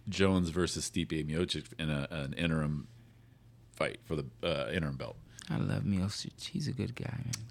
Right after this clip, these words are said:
Speaker 2: I act like I know him, but I don't.
Speaker 1: I think we're, but yeah, I mean, you don't, but you do. Like, like, there's not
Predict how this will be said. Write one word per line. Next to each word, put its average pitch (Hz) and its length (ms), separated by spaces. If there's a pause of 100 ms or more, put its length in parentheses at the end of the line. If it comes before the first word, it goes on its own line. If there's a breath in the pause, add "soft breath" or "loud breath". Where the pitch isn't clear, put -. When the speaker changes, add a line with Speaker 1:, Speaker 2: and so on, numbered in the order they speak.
(280)
Speaker 2:
I - 80
act 123 200
like 120 160
I 107 80
know 107 260
him, 113 60
but 123 120
I 120 80
don't. 107 200
Speaker 1:
I 135 60
think 170 360
we're, 208 160
but 160 300
yeah, 220 260
I 180 80
mean, 190 220
you 156 140
don't, 180 260
but 151 100
you 143 100
do. 90 420
Like, 117 320
like, 127 220
there's 147 180
not 160 400